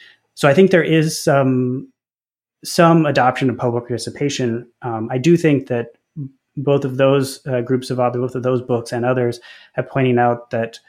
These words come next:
some environmental policies are used for, but maybe adopt methods that in the end are coercive in some ways because they require more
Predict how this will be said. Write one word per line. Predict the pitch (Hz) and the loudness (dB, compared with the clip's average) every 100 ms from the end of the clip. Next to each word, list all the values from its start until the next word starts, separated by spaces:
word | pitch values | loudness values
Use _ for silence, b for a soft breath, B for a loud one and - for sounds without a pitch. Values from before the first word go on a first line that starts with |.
| b b b | b b b
some | - 151 | 0 2
environmental | 135 131 131 123 127 | 2 2 2 0 -2
policies | - 127 123 123 | -4 -2 -2 -4
are | 123 | -8
used | 123 185 185 | 0 2 2
for, | - 175 | 2 2
but | 143 123 | 2 0
maybe | 127 147 143 | -2 0 -2
adopt | 120 - 131 139 143 - - _ _ _ _ _ | -4 -4 -2 -4 -8 -16 -20 _ _ _ _ _
methods | - 127 127 143 147 - | -4 -2 0 -2 -2 -2
that | 123 - - | -4 -4 -4
in | 135 | -2
the | 127 | 0
end | 131 123 135 156 - _ _ | -2 0 0 -2 -8 _ _
are | 123 123 | -4 -4
coercive | 127 151 143 147 175 170 170 | 0 0 2 2 0 0 0
in | |
some | 160 165 | 0 0
ways | 170 170 151 | 2 0 0
because | 147 147 135 | -2 0 -2
they | 131 127 | 0 0
require | 127 - 127 120 | -2 -2 0 2
more | 123 123 123 123 | 0 0 2 0